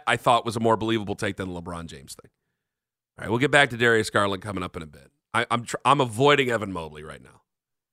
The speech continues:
because of the guys who are, I, I don't know about Donovan's future, Dar-, be-, just because of the contract.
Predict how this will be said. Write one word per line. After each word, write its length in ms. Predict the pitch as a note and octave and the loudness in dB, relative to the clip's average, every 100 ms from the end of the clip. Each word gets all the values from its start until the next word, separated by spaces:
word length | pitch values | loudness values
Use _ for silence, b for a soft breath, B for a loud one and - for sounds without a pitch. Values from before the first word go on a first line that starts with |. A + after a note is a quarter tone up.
| _ _ | _ _
because 240 | A#2+ A#2+ A2+ | -2 0 0
of 80 | |
the 80 | G#2+ | 2
guys 280 | B2+ C#3+ C#3+ | 6 6 4
who 60 | C#3+ | 0
are, 100 | - | 0
I, 120 | G#2+ G#2+ | -4 -4
I 80 | A2+ | -4
don't 200 | A#2 C3+ | 0 0
know 80 | C3 | 2
about 180 | B2 A2+ | 2 4
Donovan's 380 | C#3 C#3+ C#3 B2 | 4 4 2 -2
future, 500 | C#3 C3 C3 B2 A2 _ _ _ _ _ _ G#2+ - | -4 0 2 0 -2 _ _ _ _ _ _ -12 2
Dar-, 300 | D3 D3+ C3+ | 4 4 2
be-, 160 | A2+ G#2 | -4 -8
just 260 | A2 B2+ | -4 -4
because 240 | C3 G#2+ G#2 | -4 -6 -6
of 40 | |
the 60 | G#2+ | 2
contract. 680 | C#3 C#3+ - C3+ C3 - | 4 4 6 6 6 2